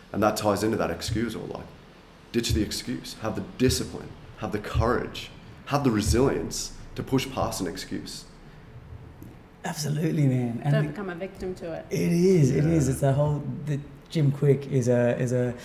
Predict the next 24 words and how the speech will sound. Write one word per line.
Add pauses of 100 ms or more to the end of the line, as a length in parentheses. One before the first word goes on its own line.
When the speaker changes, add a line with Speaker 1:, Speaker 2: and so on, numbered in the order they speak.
(340)
Speaker 2:
author
Speaker 1:
Mm.
Speaker 2:
and
podcast
that
we
love.
The
Speaker 3:
Mm.
Speaker 2:
whole,
like, (340)
if
you
fight
for
your
limitations,
you
Speaker 3:
Mm.
Speaker 2:
get
to
keep
it.
Speaker 3:
Mm.